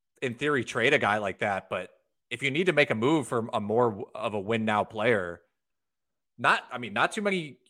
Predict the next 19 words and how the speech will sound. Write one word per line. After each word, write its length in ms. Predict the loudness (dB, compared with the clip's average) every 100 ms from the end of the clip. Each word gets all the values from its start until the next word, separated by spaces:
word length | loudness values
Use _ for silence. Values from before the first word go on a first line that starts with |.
| -20 -20
young 500 | -20 2 4 4 2
guards 420 | 4 4 2 -4
in 140 | -4
the, 180 | -4 -6
in 100 | -6
the 80 | -8
league 360 | -4 -2 -2 0
have 260 | 0 0
a, 240 | -2 -4 -4
um, 500 | -6 -6 -10 -16 -20 _ _ _ _ _ _ -8
have, 120 | -8 -6
have 120 | -10 -10
a 40 |
stock 380 | -8 -2 -2 -4
like 140 | -12
he 100 | -14
does, 440 | -16 -16 -18 -20 _ _ -20
I 60 |
think. 280 | -14 -14